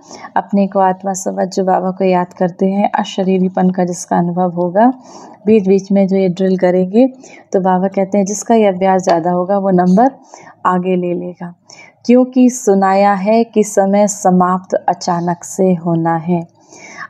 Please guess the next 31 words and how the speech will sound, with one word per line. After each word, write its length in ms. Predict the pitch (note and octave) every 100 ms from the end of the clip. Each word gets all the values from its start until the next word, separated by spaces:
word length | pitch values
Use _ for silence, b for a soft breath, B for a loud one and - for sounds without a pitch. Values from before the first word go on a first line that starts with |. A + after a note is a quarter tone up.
| -
अशरीरी 680 | B3+ B3 A#3+ G#3 G#3+ G#3+ G#3
होने 360 | G3+ G#3 G#3+
का 200 | G#3+ G3+
अभ्यास 540 | F#3 F3 F#3+ G3 - -
होगा 380 | F3+ F#3 G#3 G#3 B B B B -
तो 140 | B3+
फौरन 500 | B3+ G#3 G3+ G3+ G3
ही 200 | F#3+ A3+
समय 480 | G#3+ - G#3+ A3+ A#3 -
की 140 | G#3+
समाप्ति 680 | G#3 G3 F#3+ F#3 F#3 G3+ F#3+
का 240 | F#3+ G3+
vibration 800 | F3+ F#3 F3 F3 E3+ - F#3+ F3+
आएगा। 380 | - - - - _ _ B B B B B -
अगर 240 | F#3+ F#3+
अशरीरी 540 | G3+ G3 F#3+ F#3 F#3+ F#3+
होने 300 | F#3+ F#3+ F#3
का 120 | F#3+
अभ्यास 440 | F3 F3+ F#3 F#3 F#3
होगा 340 | F#3 G#3+ C4+ C4+ B B B -
तो 80 | F#3+
फौरन 420 | - G3 G3 F#3+
ही 160 | A3
बाबा 300 | G#3 G3 F#3
कहें 260 | F#3+ G3+ A3
समय 380 | G#3+ F#3+ F#3+ F#3+
की 260 | F#3+ G#3+
समाप्ति 600 | G#3 G3 F#3 F3+ - G3
का 180 | F#3+ G3+
वाइब्रेशंस 800 | F#3+ - F#3 F#3 - G3+ F#3 -
आएगा। 420 | F3+ F3+ G3 A3+